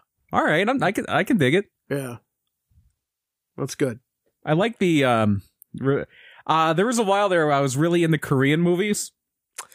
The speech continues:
Speaker 1: And
Speaker 2: I know that. Yeah, you were into, like, Old Boy and
Speaker 1: Well, that's what I was getting at. The
Speaker 2: Di-, Lady Death or whatever.
Speaker 1: Lady Vengeance.
Speaker 2: Lady Vengeance.
Speaker 1: Yeah, it, it was called the Vengeance Trilogy. It was,
Speaker 2: That's it.
Speaker 1: uh, Chan-wook Park.
Speaker 2: Yeah.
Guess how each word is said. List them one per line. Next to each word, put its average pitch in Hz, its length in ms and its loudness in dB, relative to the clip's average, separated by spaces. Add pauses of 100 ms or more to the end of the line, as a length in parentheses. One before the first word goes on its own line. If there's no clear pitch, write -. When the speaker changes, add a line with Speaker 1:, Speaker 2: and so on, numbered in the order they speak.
Speaker 1:
And 131 200 2
Speaker 2:
I - 40 0
know 240 180 2
that. 127 240 -4
Yeah, 175 120 0
you 160 120 2
were 151 80 0
into, 147 140 0
like, 131 240 -4
Old 147 280 -2
Boy 165 460 0
and 117 260 -2 (240)
Speaker 1:
Well, 269 140 0
that's 190 260 -2
what 175 140 2
I 156 60 2
was 131 100 -2
getting 175 220 2
at. 120 140 0
The 131 200 0
Speaker 2:
Di-, 135 140 -4
Lady 147 240 0
Death 143 400 -2
or 139 80 -2
whatever. 139 240 -2
Speaker 1:
Lady 147 180 2
Vengeance. 131 540 0
Speaker 2:
Lady 143 180 0
Vengeance. 113 580 -6 (180)
Speaker 1:
Yeah, 151 240 2
it, 156 220 -4
it - 60 2
was 170 160 2
called 175 300 0
the 160 160 2
Vengeance 160 760 0
Trilogy. 165 580 0
It 156 60 2
was, 127 180 0
Speaker 2:
That's 135 80 2
it. 127 40 2
Speaker 1:
uh, 120 200 2 (160)
Chan-wook 143 480 -2
Park. 151 400 -2 (180)
Speaker 2:
Yeah. 120 180 -8